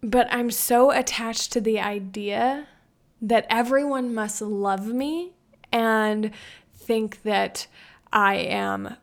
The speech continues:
perfect at what I do. And I believe that I need to be perfect, um, in order to be worthy of love and happiness. So, so that's where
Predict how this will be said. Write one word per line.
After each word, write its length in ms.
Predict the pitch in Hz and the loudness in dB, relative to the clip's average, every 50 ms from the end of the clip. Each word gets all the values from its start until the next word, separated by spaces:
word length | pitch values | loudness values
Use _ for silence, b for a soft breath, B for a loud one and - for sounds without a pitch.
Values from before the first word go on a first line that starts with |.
| _ - | _ -2
perfect 560 | - 220 202 196 202 220 262 277 - - - 339 - | 0 0 0 0 0 -2 -2 -4 -8 -14 -14 -8 -4
at 140 | 214 208 | -2 -2
what 160 | 208 208 202 202 | 0 0 0 -2
I 100 | 202 202 | -2 -2
do. 300 | 196 202 196 214 269 285 - - _ _ _ _ _ _ _ _ _ _ _ _ _ _ - - _ _ _ _ - | -2 -2 -2 -4 -6 -8 -12 -20 _ _ _ _ _ _ _ _ _ _ _ _ _ _ -20 -20 _ _ _ _ -4
And 520 | 226 233 226 226 220 220 220 226 220 214 B B B B B B _ _ _ - | -2 0 2 2 0 0 0 -2 -6 -6 B B B B B B _ _ _ 6
I 180 | 226 240 277 | 8 8 8
believe 300 | 302 262 226 220 208 208 | 8 6 2 0 0 0
that 320 | 202 214 208 196 - - - - - - - - | 0 -2 -2 -2 -6 -12 -20 -20 -20 -20 -4 0
I 120 | 247 277 | 0 2
need 180 | 311 277 226 202 | 2 0 -2 -2
to 60 | 202 196 | -4 -8
be 140 | - - | -8 -10
perfect, 540 | 202 - - - - - 226 233 - - - B B B B B B B B B B - | -8 -6 -6 -6 -4 -6 -6 -8 -8 -10 -12 B B B B B B B B B B 2
um, 540 | - 214 214 202 202 202 202 202 208 214 - | 4 4 4 4 2 0 -2 -6 -8 -10 -8
in 180 | - - 226 220 | -4 -2 -2 0
order 320 | 208 208 214 208 202 208 | 0 -2 -2 -2 -2 -2
to 60 | 202 | -2
be 140 | 202 202 202 | -2 -2 -2
worthy 360 | 190 196 196 196 190 190 190 | -2 -2 -4 -4 -2 -2 -4
of 180 | 196 190 185 - | -4 -4 -6 -6
love 220 | 196 190 190 185 | -6 -4 -4 -4
and 120 | 190 190 196 | -4 -4 -4
happiness. 500 | 196 190 190 190 202 196 196 202 220 233 | -4 -6 -6 -6 -4 -4 -4 -2 -2 -2
So, 420 | - - 233 202 202 202 202 196 B B B B B B B B B B - _ _ _ _ _ _ _ _ - | -2 -2 0 0 0 -2 -2 -4 B B B B B B B B B B -20 _ _ _ _ _ _ _ _ -4
so 260 | - - - 240 233 | -2 0 2 2 2
that's 540 | 202 190 - 220 226 233 247 254 254 - - | 2 0 0 2 2 2 2 0 -2 -2 0
where 480 | 233 226 220 214 214 214 208 190 - | 2 2 4 4 2 2 0 -2 -6